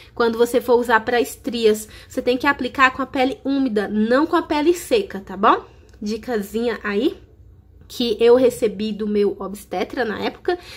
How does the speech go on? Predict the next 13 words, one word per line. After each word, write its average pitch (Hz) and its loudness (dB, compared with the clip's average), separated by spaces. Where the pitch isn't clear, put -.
e 359 4
dicasinha 285 -2
que 285 -6
vai 277 0
pra 320 0
vida, 220 -4
tá 214 -6
bom? 294 2
Aplica 254 0
com 311 -6
a 262 -2
pele 254 -2
úmida, 214 -2